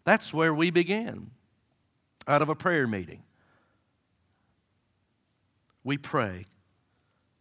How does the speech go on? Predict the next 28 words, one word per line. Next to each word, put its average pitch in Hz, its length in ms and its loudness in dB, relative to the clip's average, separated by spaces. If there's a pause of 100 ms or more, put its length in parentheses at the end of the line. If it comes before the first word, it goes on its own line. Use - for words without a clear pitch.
(180)
That's 123 220 -4
what 147 140 -2
Jesus 135 380 -4
says 135 320 0
in 127 100 -2
Matthew 120 300 -4
chapter 107 340 -8
six, - 340 -12
"Whenever 135 540 -2 (320)
you 120 420 -6 (500)
pray." 95 440 -8 (1700)
Now, 117 240 0
let's 147 220 -4
look 151 180 -6
in 117 420 -4 (1600)
this 143 200 -2
passage. 117 540 -4
That 135 100 0
was 113 100 -8
the 127 60 -4
introdu-, 110 380 -2 (120)
that 135 100 -2
was 120 100 -4
the 113 80 -4
introduction, 98 520 -8
by 95 120 -10
the 95 80 -12
way. 101 200 -14